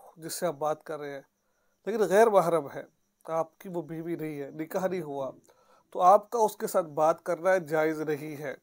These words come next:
चाहे रोज़ा हो या ना हो रोज़ा हो, आप उससे बात नहीं कर सकते हैं।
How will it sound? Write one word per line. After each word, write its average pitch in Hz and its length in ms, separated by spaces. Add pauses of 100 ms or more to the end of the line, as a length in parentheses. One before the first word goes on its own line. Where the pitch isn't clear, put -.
(960)
चाहे 220 240
रोज़ा 180 360
हो 202 220
या 175 180
ना 165 100
हो 185 180
रोज़ा 180 280
हो, 185 240 (340)
आप 190 240
उससे 185 300
बात 170 300
नहीं 175 220
कर 160 160
सकते - 360
हैं। 135 140